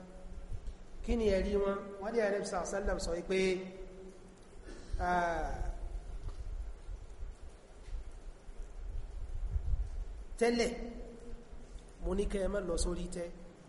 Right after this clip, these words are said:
Gbogbo, nígbà yẹn kó máa ń bá gbogbo àwọn ọkùnrin àto-, àtobìnrin náà ni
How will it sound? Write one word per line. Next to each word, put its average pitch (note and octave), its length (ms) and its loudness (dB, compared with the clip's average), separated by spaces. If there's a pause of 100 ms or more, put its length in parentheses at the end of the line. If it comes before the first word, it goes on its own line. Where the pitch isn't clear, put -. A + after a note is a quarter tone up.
(100)
Gbogbo, A3 320 4
nígbà B3+ 260 4
yẹn G3+ 140 6
kó G#3 100 -2
máa A3 180 2
ń A3 140 2
bá A3 120 2
gbogbo F#3+ 300 4
àwọn F3 260 2
ọkùnrin F3 380 -2
àto-, E3+ 420 -4
àtobìnrin D#3+ 580 -2
náà F#3 140 0
ni C#3+ 100 -4